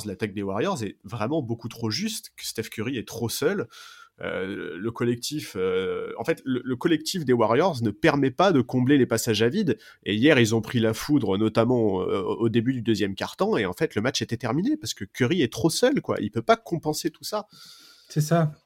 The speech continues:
Speaker 2: c'est ça. Curry, en fait, si le mec te sort pas un match all-time, euh,
Speaker 1: Bah,
Speaker 2: bientôt,
Speaker 1: c'est ça.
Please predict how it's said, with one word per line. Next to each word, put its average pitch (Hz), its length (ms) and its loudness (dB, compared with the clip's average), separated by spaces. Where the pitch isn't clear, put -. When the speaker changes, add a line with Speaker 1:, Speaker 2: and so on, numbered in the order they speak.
Speaker 2:
c'est - 180 -4
ça. 127 260 -2
Curry, 185 320 0
en 160 80 8
fait, 156 300 2
si - 220 -6
le 196 140 6
mec 185 260 4
te - 80 0
sort 151 240 4
pas 170 120 4
un 143 120 10
match 143 380 6
all-time, 151 560 8
euh, 113 140 0
Speaker 1:
Bah, 131 180 2
Speaker 2:
bientôt, - 0 -
Speaker 1:
c'est 151 160 4
ça. 110 260 0